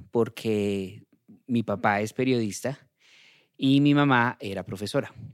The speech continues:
Entonces, yo en la adolescencia tenía claro que quería seguir alguno de los, de los caminos, de los ejemplos que ellos me habían dado de su vida laboral. Entonces, yo decía que yo quería ser, eh, pedagogo,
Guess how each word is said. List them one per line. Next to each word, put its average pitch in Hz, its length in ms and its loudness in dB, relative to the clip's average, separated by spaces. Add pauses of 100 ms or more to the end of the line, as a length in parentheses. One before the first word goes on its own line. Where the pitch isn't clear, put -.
(240)
Entonces, 101 640 -10
yo 120 240 2
en 120 120 0
la 127 80 2
adolescencia 123 760 -2
tenía 104 300 -6
claro 104 300 -6
que 107 120 -14
quería 101 360 -8
seguir 95 420 -8
alguno 107 400 -6
de 104 120 -8
los, 101 360 -16 (600)
de 120 80 4
los 113 200 6
caminos, 127 540 6
de 143 120 6
los 135 200 4
ejemplos 127 580 2
que - 80 0
ellos 117 180 -2
me 127 100 -2
habían 107 280 -4
dado 104 280 -6
de 104 100 -6
su 113 140 -10
vida 95 220 -6
laboral. 98 360 -8 (720)
Entonces, 107 840 0
yo 120 120 2
decía 117 320 2
que 120 100 -8
yo 110 140 -2
quería 110 220 -2
ser, 110 360 0
eh, 110 180 2
pedagogo, 107 800 2